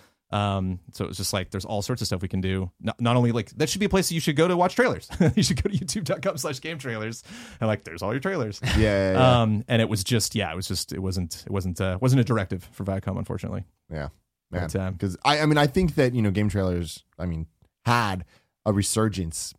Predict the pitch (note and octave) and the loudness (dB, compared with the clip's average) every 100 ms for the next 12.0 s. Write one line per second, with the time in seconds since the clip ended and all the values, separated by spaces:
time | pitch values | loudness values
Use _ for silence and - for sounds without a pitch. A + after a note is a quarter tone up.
0 | - F#2 F2 F2+ E2+ - G2+ F#2 G#2 C#3 | -4 -2 -2 -2 -4 -2 -2 2 2 2
1 | G2+ F2+ F2 E2 F#2 F#2 F#2 E2+ - G2+ | 2 0 0 -2 0 2 0 0 0 2
2 | A#2+ F2+ E2+ E2 F#2 A2+ C3 - E2+ F2+ | 2 0 -2 -2 -2 -4 -4 -4 -2 0
3 | F#2 F#2+ F2+ F2 F2 F#2 G#2 B2 B2 G2 | 2 2 0 0 -4 -2 2 2 2 -2
4 | F#2+ G2+ C3+ - C3 C#3 D3 A#2+ - - | -2 0 0 0 0 2 2 2 0 -18
5 | - A#2 D#3 G3 F#3 D3 B2+ A#2 - _ | -6 2 4 4 4 4 4 2 0 _
6 | _ _ _ _ - B2+ B2+ A2+ G#2 A#2 | _ _ _ _ 2 4 4 4 4 2
7 | A2 - F2+ F#2 F2+ - F2+ E2+ E2 A2+ | 0 -2 -4 -4 -4 -2 -4 -2 0 2
8 | G#2 - A#2 A#2 - G#2+ G2 - G#2 - | 2 2 2 4 4 4 4 2 0 0
9 | F#2+ G2 F2 D#2 D2+ F#2+ G2+ F2+ F2+ F2 | -2 -2 -4 -6 -6 -4 -2 -2 -2 0
10 | G2 F2+ - - _ C#3 B2+ B2+ B2 G#2+ | 0 0 -6 -14 _ 2 4 4 4 2
11 | A#2+ A#2+ G#2 F2+ G2+ F#2+ E2 F#2 F2 | 4 4 2 0 2 2 0 -2 -4